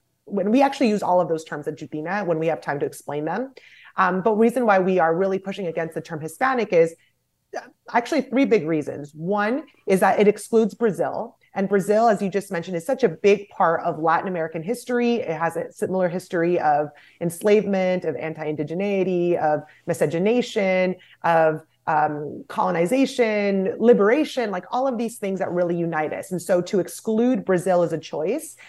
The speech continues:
and we don't, and we are choosing not to do that. And so why we really focus on Latin Heritage Month. Uh, also, when it, when you're using the word Hispanic, it really relates to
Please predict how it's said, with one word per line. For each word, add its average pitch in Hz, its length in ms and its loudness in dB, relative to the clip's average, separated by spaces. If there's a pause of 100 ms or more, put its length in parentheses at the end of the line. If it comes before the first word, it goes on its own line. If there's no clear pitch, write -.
(140)
and 185 260 -2
we 190 120 2
don't, 185 220 2 (120)
and 180 180 -2
we 190 100 2
are 196 60 4
choosing 190 320 -2
not 165 220 -4
to 180 80 -6
do 160 180 -2
that. - 220 -6
And 170 100 -8
so 175 140 0
why 170 260 4
we 175 220 2
really 170 240 0
focus 165 340 -6
on 151 220 -2 (320)
Latin 160 260 2
Heritage 151 420 0
Month. - 260 -12 (400)
Uh, 165 240 2 (120)
also, 220 520 4
when 190 180 -2
it, 185 120 -10
when 190 140 -2
you're 196 80 2
using 220 280 -2
the 185 60 0
word 180 180 -2
Hispanic, 170 720 -2
it 185 160 0
really 202 380 2
relates 185 520 0
to 170 360 -4